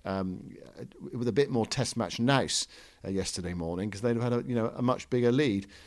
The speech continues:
But, you know, going back to Sri Lanka, it, it just shows, doesn't it? You know, it, how you can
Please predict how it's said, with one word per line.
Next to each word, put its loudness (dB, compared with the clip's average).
But, 4
you 0
know, -2
going 4
back 4
to -8
Sri -4
Lanka, -2
it, -8
it -4
just -2
shows, 6
doesn't 4
it? 0
You -2
know, 0
it, -12
how 2
you 6
can 0